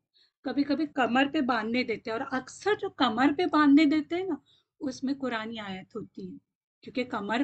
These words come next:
پہ قرآن باندھیں گے تو قرآن کی بے حرمتی ہوگی نا، اور شیطان خوش ہو جائے گا۔ تو یہ کمر پہ باندھنے والا اکثر قرآنی آیت ہوتی، یاد رکھیں۔ اور پیر پہ بھی باندھنے دیتے کچھ لوگ، کچھ لوگ بازو میں باندھنے دیتے ہیں،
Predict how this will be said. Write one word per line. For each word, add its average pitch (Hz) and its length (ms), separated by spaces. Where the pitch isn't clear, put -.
پہ 277 180
قرآن 233 320
باندھیں 240 420
گے 240 100
تو 254 120
قرآن 233 340
کی 285 120
بے 233 140
حرمتی 233 520
ہوگی 247 300
نا، 285 100
اور 262 200
شیطان 277 580
خوش 381 240
ہو 349 120
جائے 254 280
گا۔ 254 80
تو 277 300
یہ 214 80
کمر 226 420
پہ 247 100
باندھنے 220 420
والا 220 260
اکثر - 480
قرآنی 214 440
آیت 190 320
ہوتی، 202 240
یاد 185 220
رکھیں۔ 196 380
اور 226 320
پیر 233 500
پہ 269 140
بھی 262 140
باندھنے 240 400
دیتے 226 360
کچھ 214 320
لوگ، 196 160
کچھ 233 200
لوگ 226 140
بازو 214 400
میں 247 140
باندھنے 226 400
دیتے 220 340
ہیں، 190 80